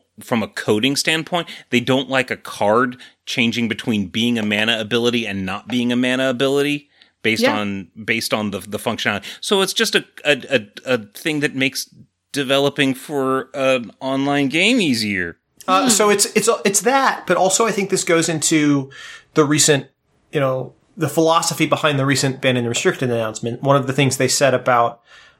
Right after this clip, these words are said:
Speaker 3: uh, banning, uh, Croc Clan Ironworks is that they didn't want somebody's success to be based on archaic rules knowledge, right? And this is the kind of card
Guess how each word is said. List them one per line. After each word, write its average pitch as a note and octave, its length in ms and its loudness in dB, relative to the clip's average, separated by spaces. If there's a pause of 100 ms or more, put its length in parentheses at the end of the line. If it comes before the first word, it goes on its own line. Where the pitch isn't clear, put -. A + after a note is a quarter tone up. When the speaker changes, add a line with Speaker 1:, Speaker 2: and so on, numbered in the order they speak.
Speaker 3:
uh, B2 260 0 (100)
banning, B2 500 -2 (100)
uh, A2+ 540 -4 (500)
Croc C3+ 260 0
Clan B2 140 -4
Ironworks C3+ 640 0
is A#2+ 340 -2
that A#2+ 360 0 (440)
they C3+ 120 4
didn't D3 340 0
want C3 440 2 (480)
somebody's C3+ 560 0
success - 680 -2
to C#3 100 -8
be C3 120 -4
based C#3+ 480 0
on C3 220 2
archaic C3 600 0
rules C#3+ 340 2
knowledge, - 640 -4
right? A#2+ 340 -6 (480)
And C3+ 120 -2
this E3+ 120 0
is F3+ 100 -2
the E3 80 -8
kind D#3 220 -2
of C3 100 -4
card D3 560 0